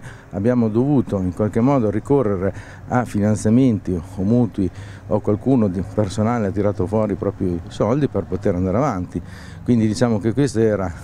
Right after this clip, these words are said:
l'anno in cui in qualche modo uno iniziava a pagare quello che aveva, eh, preso,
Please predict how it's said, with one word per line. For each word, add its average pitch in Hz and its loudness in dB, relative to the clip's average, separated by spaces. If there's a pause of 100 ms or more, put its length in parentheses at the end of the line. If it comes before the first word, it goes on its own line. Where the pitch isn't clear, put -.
(180)
l'anno 127 2
in 120 0
cui 147 2 (400)
in 110 2
qualche 127 2
modo 135 2 (220)
uno 127 4
iniziava 123 2
a 127 0 (520)
pagare 135 0
quello 131 2
che 107 -2
aveva, 110 2 (320)
eh, 87 -4 (100)
preso, 104 0